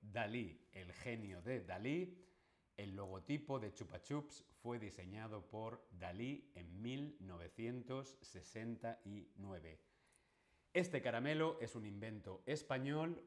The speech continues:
un palo, un caramelo y diseñado por Dalí. Solamente podía tener éxito. Bien, pues hasta aquí los inventos españoles de hoy.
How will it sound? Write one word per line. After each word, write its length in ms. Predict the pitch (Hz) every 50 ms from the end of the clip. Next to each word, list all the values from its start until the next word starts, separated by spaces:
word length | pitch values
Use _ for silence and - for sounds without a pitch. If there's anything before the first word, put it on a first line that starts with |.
| - -
un 240 | 120 123 113 101 -
palo, 460 | 131 143 147 151 156 160 160 160 - -
un 120 | 117 117
caramelo 800 | 101 110 98 95 92 104 120 139 143 147 151 165 170 143 - - - -
y 220 | 117 123 139 147 - 110
diseñado 640 | 104 104 98 - - 98 101 110 110 117 113 120 -
por 180 | - 110 104 98
Dalí. 380 | 98 87 87 95 98 87 87 - - - _ _ _ _
Solamente 680 | - - - 113 104 92 90 101 113 117 117 117 120 110
podía 400 | - 95 85 90 101 98 87 -
tener 360 | 90 85 92 101 110 110 113 - - _ _ _ _ _ _ _ _ _ _ _ _
éxito. 720 | - 170 170 - - - 127 - - 92 85 82 80 76 - - _ _ - - - - - - - - - _ _ _ _ _ _ _ _ _
Bien, 840 | - 113 107 - 185 240 269 240 185 151 135 113 101 98 95 90 78 78 - - _
pues 240 | - 123 117 113 127
hasta 260 | 117 107 - - 120
aquí 380 | 107 101 - 147 170 185 196 - 135
los 220 | 131 135 127 -
inventos 640 | 127 113 110 131 139 156 151 - 160 165 160 165 - -
españoles 800 | 123 123 - - 120 113 113 117 131 143 147 151 156 147 110 104
de 200 | 120 117 107 - -
hoy. 340 | 151 175 175 151 104 90